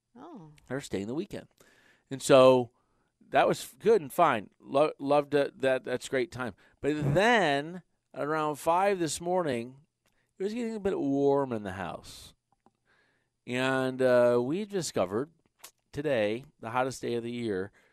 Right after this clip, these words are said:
Speaker 2: that our fan motor in the air conditioner, uh, has decided that it no longer wants to be part of this earth. And so
Speaker 1: Mm.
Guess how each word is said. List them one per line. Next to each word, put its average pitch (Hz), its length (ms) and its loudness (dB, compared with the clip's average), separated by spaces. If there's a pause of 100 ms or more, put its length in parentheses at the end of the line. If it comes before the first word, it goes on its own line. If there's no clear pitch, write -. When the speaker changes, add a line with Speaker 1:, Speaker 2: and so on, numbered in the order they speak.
(280)
Speaker 2:
that 127 180 -2 (120)
our 135 180 6
fan 156 480 -6
motor 104 440 -4 (920)
in 131 300 -6
the 123 520 -2
air 131 120 -2
conditioner, 101 680 -10 (760)
uh, 101 460 -2
has 110 180 -8
decided 110 580 0 (260)
that 101 420 -2
it 113 220 -6 (280)
no 107 160 -6
longer 104 280 -6
wants 101 180 -8
to 95 100 -12
be 98 160 -10
part 90 220 -8
of 87 80 -12
this 85 180 -16
earth. - 340 -20 (680)
And 139 100 -8
so 160 520 8
Speaker 1:
Mm. 147 160 -20